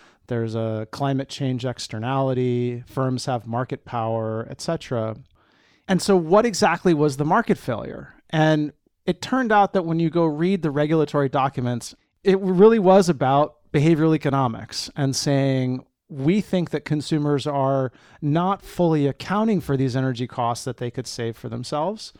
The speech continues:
And that's what our market failure is that we're trying to correct with regulation. And so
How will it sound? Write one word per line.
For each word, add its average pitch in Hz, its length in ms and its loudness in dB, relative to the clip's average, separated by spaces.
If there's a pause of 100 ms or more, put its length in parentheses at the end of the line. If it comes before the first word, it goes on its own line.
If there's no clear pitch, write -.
(600)
And 151 680 2
that's 156 380 -2
what 143 140 2
our 139 100 4
market 131 340 -2
failure 123 380 -2
is 117 160 -2
that 123 100 -6
we're 127 140 -6
trying 120 240 -4
to 117 60 -6
correct 110 340 -6
with 110 140 -12
regulation. 127 840 -12
And 143 140 -10
so 151 380 0